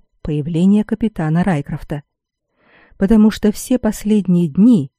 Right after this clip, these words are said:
именно он был объектом ужасных подозрений, которые все сходились на нём. Все не только обвиняли его, но и сомневались в том, что его подлинное имя Райкрофт, что он офицер армии,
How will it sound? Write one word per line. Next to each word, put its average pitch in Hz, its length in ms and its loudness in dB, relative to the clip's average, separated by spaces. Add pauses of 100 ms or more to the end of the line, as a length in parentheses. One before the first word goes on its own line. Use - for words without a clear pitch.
(140)
именно 202 380 2
он 226 280 4
был 202 140 0
объектом 165 480 -2
ужасных 160 420 -2
подозрений, 170 680 -2 (400)
которые 165 420 -2
все - 320 -2
сходились 208 640 -4
на 240 120 2
нём. 147 340 0 (720)
Все - 240 -2
не 160 160 0
только 262 360 0
обвиняли 160 540 0
его, 151 360 -4 (500)
но 190 180 4
и 262 60 2
сомневались 285 600 2
в - 80 -20
том, 269 220 0
что - 240 -6
его 180 320 0 (300)
подлинное 165 600 2
имя 277 380 2
Райкрофт, - 680 -6 (340)
что - 240 -8
он 226 80 4
офицер 196 400 -2
армии, 156 480 -4